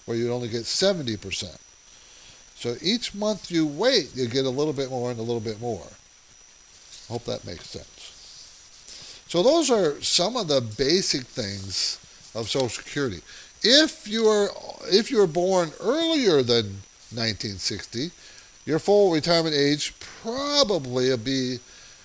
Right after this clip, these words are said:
sixty-five or sixty-six. It, it, it depends. Uh, but the same kind of rules apply.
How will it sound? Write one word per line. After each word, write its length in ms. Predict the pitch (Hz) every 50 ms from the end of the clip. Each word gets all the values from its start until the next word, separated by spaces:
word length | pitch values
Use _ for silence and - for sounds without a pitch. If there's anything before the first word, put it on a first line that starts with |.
| - - -
sixty-five 840 | - - - - - 185 196 - - 175 143 - 156 151 147 143 127 120
or 80 | -
sixty-six. 1040 | - - 139 117 - - 120 104 - - - 101 82 76 - - - - - - - - - - - - - - - - - - - - - - - - - - - -
It, 60 | 107
it, 320 | 113 110 110 127 123 117 - - - - - - -
it 80 | - 98
depends. 760 | 165 160 - - 151 131 113 90 78 73 - - - - - - - - - - - - - - - - - - - - - - - - - - -
Uh, 320 | 131 123 117 113 110 104 101 - - 107 -
but 140 | 143 135 -
the 100 | 156 139
same 240 | - 233 269 269
kind 200 | - - 233 240
of 100 | 214 190
rules 200 | 190 202 196 156
apply. 440 | 156 143 - 208 202 165 117 98 85